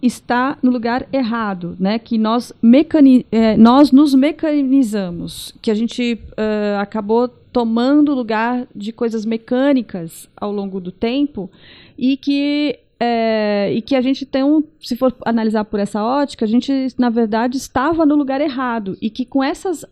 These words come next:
automações e com essa tecnologia podendo substituir, é, atividades humanas, como a,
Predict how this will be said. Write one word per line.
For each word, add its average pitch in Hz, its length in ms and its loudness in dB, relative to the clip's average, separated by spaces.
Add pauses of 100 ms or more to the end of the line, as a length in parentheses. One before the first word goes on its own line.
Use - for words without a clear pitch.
automações 220 1000 -4
e 208 60 -8
com 226 120 -6
essa 214 600 -6
tecnologia 220 1160 -4 (340)
podendo 220 400 0
substituir, 233 1200 -2
é, 196 340 -4
atividades 185 760 -6
humanas, 220 640 -2 (260)
como 254 240 0
a, 226 120 -6